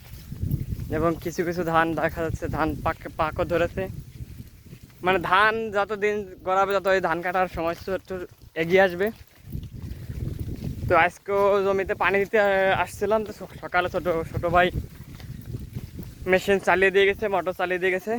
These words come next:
তো আমি এখন আসছি দেখতে এবং ধানের কী পরিস্থিতি আপনাদেরও দেখাবো, আসুন। তো চলুন মধ্যবিলে যাই, তো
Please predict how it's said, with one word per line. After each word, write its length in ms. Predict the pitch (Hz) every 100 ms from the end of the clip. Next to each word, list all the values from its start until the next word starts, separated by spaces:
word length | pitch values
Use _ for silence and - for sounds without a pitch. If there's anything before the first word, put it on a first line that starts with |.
| - -
তো 80 | 165
আমি 140 | 165
এখন 200 | 170 190
আসছি 220 | 175 - 175
দেখতে 420 | 165 175 - 202 226 - - - - - - - - - -
এবং 140 | 170 180
ধানের 260 | 151 170 175
কী 100 | 190
পরিস্থিতি 460 | 185 185 - 135 185
আপনাদেরও 480 | 165 165 165 165 170 - - -
দেখাবো, 280 | 151 170 165
আসুন। 260 | 175 190 185 - - - - - -
তো 100 | 160
চলুন 260 | 170 165 170
মধ্যবিলে 500 | 170 - 165 175 180
যাই, 180 | 180 196 - - - - - - - - - - - _ _ _
তো 180 | -